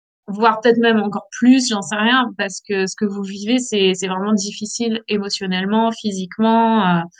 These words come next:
Donc, il faut pas oublier que, voilà, vous êtes aussi en postpartum et vous avez le droit à ce qu'on prenne soin de vous.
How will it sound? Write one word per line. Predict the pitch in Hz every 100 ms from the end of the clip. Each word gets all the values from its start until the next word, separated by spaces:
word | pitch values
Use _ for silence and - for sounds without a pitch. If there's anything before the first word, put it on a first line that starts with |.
| - _ _ _
Donc, | 202 196 190
il | 208
faut | 208
pas | 220 262
oublier | 208 233 285 285
que, | 233
voilà, | 214 220
vous | 190 208
êtes | 214 -
aussi | 269 254 285
en | 254
postpartum | 233 - 214 - 247 254 -
et | 202
vous | 190
avez | 190
le | 190
droit | 196 214 226 254 _ _ _ _ _ _ -
à |
ce | 185
qu'on | 185
prenne | 180 190
soin | 180 - 220
de |
vous. | 202